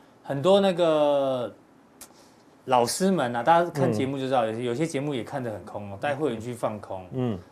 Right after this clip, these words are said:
Speaker 1: 就这一波真的很辛苦。
Speaker 2: 对，
Speaker 1: 哦，
Speaker 2: 哦，
Speaker 1: 对。
Speaker 2: 来，我们再往下看哈。
Speaker 1: 好，
Speaker 2: 好，
Speaker 1: 这个
Speaker 2: 这一张，嗯。
Speaker 1: 台股解读完毕之后，我们再回到这个族群的部分。
Speaker 2: 对。嗯。
Speaker 1: 那讲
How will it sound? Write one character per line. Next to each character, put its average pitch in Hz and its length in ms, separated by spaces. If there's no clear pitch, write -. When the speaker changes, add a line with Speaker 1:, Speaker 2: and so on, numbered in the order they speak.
Speaker 1:
就 135 140
这 156 140
一 156 60
波 147 160
真 143 140
的 131 60
很 107 100
辛 107 240
苦。 - 260
Speaker 2:
对， 123 280
Speaker 1:
哦， 101 80
Speaker 2:
哦， 92 80
Speaker 1:
对。 92 180
Speaker 2:
来， 117 260
我 107 80
们 113 80
再 135 100
往 104 140
下 120 160
看 113 220
哈。 98 200
Speaker 1:
好， 107 180
Speaker 2:
好， 117 200
Speaker 1:
这 - 100
个 139 60
Speaker 2:
这 175 80
一 160 40
张， 127 200
嗯。 127 60
Speaker 1:
台 175 200
股 214 180
解 143 320
读 147 160
完 151 160
毕 165 80
之 165 60
后， 151 60
我 - 20
们 135 60
再 175 100
回 147 140
到 143 180
这 139 140
个 127 280
族 110 220
群 151 160
的 123 80
部 120 140
分。 117 180
Speaker 2:
对。 131 100
嗯。 107 80
Speaker 1:
那 226 120
讲 156 240